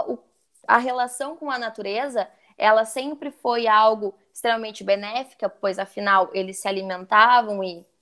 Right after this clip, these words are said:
usufruíam daquilo que ela lhe oferecia, mas também a natureza representava os seus perigos. Então, pra se proteger de ataque de animais, entre outras coisas.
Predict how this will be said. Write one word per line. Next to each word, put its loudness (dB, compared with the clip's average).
usufruíam -4
daquilo -4
que -2
ela 6
lhe 0
oferecia, -6
mas 4
também -6
a -10
natureza -4
representava 0
os -6
seus -6
perigos. -10
Então, 4
pra 4
se -8
proteger -6
de -4
ataque -2
de -8
animais, -8
entre -6
outras -6
coisas. -6